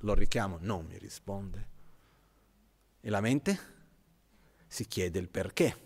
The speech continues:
Dinanzi a chiedersi il perché, apre un ventaglio a più di trecentosessanta, è trecentosessanta che dà più volte,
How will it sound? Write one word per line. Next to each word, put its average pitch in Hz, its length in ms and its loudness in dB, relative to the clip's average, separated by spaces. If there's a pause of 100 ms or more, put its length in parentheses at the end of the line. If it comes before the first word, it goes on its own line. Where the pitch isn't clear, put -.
(1200)
Dinanzi 214 480 4
a 135 80 4
chiedersi 117 580 2
il 98 140 -4
perché, 151 720 -2 (560)
apre 127 680 0 (340)
un 151 180 -2
ventaglio 165 920 0 (840)
a 143 200 -2 (400)
più 226 180 2
di 156 120 0
trecentosessanta, 131 1040 -2
è 131 100 -2
trecentosessanta 165 1080 0
che 151 100 2
dà 131 160 4
più 135 260 4
volte, 117 560 0